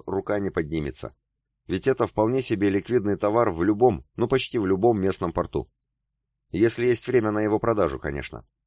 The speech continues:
Так что же мне делать? Продавать? И время терять не хочется,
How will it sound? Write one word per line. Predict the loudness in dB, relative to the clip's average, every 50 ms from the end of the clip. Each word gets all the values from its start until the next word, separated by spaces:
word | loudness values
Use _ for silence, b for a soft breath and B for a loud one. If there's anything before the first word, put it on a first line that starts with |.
| _ _ _ _ _ _ _ _ -4
Так | -4 -4
что | -2 0 0 0
же | 0 0
мне | -2 -2 -2
делать? | 0 0 2 2 0 -2 -4 -10 _ _ _ _
Продавать? | -6 -4 -2 0 2 2 2 0 -2 -4 _ _ _ _ _ _ _ _ _ _ _ _
И | -2 0
время | 2 2 2 2 2 0 0
терять | 0 0 2 2 0 0
не | -4
хочется, | -2 -2 -2 -2 -4 -6 -6 -4 -4 -4 -4